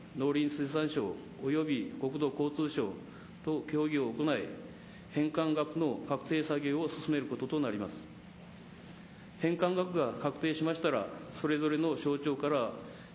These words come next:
返還の請求が行われます、行われることとなりますが、返還の際の財源といたしましては、可年度の事務費に対するもの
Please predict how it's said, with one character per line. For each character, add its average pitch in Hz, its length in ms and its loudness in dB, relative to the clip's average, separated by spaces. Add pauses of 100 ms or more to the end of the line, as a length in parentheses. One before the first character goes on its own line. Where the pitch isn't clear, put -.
(100)
返 147 180 4
還 143 260 2
の 147 180 2
請 139 320 0
求 139 220 0
が 135 140 2
行 131 160 0
わ 147 160 4
れ 151 100 4
ま 151 120 2
す、 - 360 -8 (240)
行 - 80 2
わ 160 160 6
れ 165 100 4
る 120 100 0 (240)
こ 135 80 -2
と 143 100 2
と 135 100 2
な 127 120 4
り 143 80 2
ま 156 100 2
す 156 100 0
が、 139 140 4 (920)
返 165 160 4
還 175 260 4
の 175 80 4
際 160 220 4
の 123 200 4 (160)
財 143 220 4
源 160 180 2
と 151 80 2
い 127 60 2
た 147 120 2
し 147 80 -4
ま 151 120 2
し - 80 -8
て 156 80 4
は、 110 220 2 (720)
可 143 100 2
年 151 260 4
度 160 100 2
の 156 240 2 (120)
事 117 80 -4
務 143 160 4
費 147 140 2
に 135 100 2
対 135 180 2
す 143 160 0
る 143 60 0
も 127 140 2
の 117 160 2